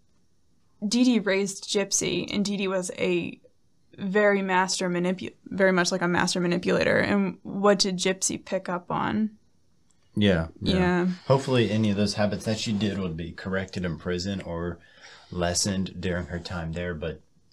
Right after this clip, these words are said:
Speaker 2: the thing about imprinting on children is that it,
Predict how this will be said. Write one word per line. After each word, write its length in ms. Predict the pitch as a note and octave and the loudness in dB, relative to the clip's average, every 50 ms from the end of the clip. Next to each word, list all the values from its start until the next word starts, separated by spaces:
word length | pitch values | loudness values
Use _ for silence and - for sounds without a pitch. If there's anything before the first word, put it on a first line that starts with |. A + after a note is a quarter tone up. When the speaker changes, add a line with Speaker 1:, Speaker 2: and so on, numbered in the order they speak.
| - - _ _ _ _ _ - | -20 -20 _ _ _ _ _ -20
Speaker 2:
the 80 | - - | -20 -14
thing 220 | - D3 C#3+ C3+ | -10 -8 -6 -4
about 260 | B2+ B2 G#2+ F2 D#2 D2 - - - - - - _ _ _ _ _ - | -2 -2 0 -2 -2 -4 -10 -18 -20 -20 -20 -20 _ _ _ _ _ -6
imprinting 600 | A2 G2+ E2+ - - G2+ G2+ G2+ G2 - G#2 F#2+ | -4 -4 -4 -4 -4 -2 -2 -2 -2 -2 -4 -2
on 160 | F2 D#2+ D#2+ | -2 -4 -6
children 460 | - - F2+ F2 F2+ E2 D#2+ D2+ D#2 | -8 -8 -6 -6 -6 -6 -6 -6 -6
is 160 | D#2 D#2 - | -6 -6 -8
that 220 | - D2 D2+ D2+ D#2 | -6 -8 -8 -8 -8
it, 140 | D2+ - | -8 -8